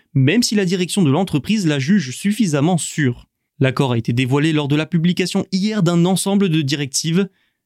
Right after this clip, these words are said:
Ces dernières expliquent comment OpenAI prévoit de gérer les risques liés à ces I A les plus puissantes. Ça a aussi le mérite de préciser un peu plus les pouvoirs de chacun après le putsch raté de cette fin d'année.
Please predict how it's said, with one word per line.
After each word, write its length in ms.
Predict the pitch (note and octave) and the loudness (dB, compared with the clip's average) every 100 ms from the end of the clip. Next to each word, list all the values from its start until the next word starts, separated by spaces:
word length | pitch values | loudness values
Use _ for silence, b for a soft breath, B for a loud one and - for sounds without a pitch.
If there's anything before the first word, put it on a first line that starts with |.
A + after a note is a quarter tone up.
| - | -6
Ces 180 | - B2 | -2 0
dernières 340 | B2+ C3 D3+ | 2 0 -2
expliquent 460 | C#3 - - F3 - | -4 -6 -4 -4 -6
comment 340 | - F3 F#3 D#3 | 0 2 2 0
OpenAI 540 | E3 D#3+ D#3+ F3+ G3+ | 0 0 0 0 -4
prévoit 320 | - E3+ E3+ | 0 0 2
de 100 | D3+ | 2
gérer 260 | D3 D3+ E3+ | 0 0 0
les 120 | C3+ | 0
risques 280 | C#3 G3+ - | 0 -2 0
liés 260 | C3 D3 | 0 2
à 60 | F#3 | 0
ces 240 | - C3+ | -2 -4
I 60 | C3 | -4
A 60 | E3 | -2
les 120 | C3 | -2
plus 200 | - E3 | 0 -2
puissantes. 640 | - C3+ - B2 - - _ _ _ - | 0 -4 0 -2 -4 -14 _ _ _ -6
Ça 140 | - | 0
a 40 | |
aussi 200 | B2+ B2+ | 0 2
le 80 | D3 | 2
mérite 320 | C#3 D3+ E3+ | 2 0 -2
de 80 | C3 | -2
préciser 500 | A#2+ D3+ - C#3 D#3+ - | -2 -2 -4 -4 -4 0
un 160 | F3+ | 0
peu 140 | F#3 G3 | 0 -2
plus 280 | F#3+ F3 | -2 -2
les 80 | F3 | -2
pouvoirs 360 | C#3+ E3+ E3+ D#3 | 0 2 2 0
de 100 | E3 | 0
chacun 340 | D#3+ E3 G3+ | 0 0 0
après 220 | F3 - | 0 0
le 100 | C#3 | 0
putsch 320 | A#2 D#3 C#3 C#3+ | 2 0 0 0
raté 300 | C3+ C#3 C#3+ | -2 -2 -2
de 80 | |
cette 180 | C3+ C3 | 0 -4
fin 140 | - D3 | -2 -2
d'année. 360 | C#3 C#3+ F3+ | 2 0 0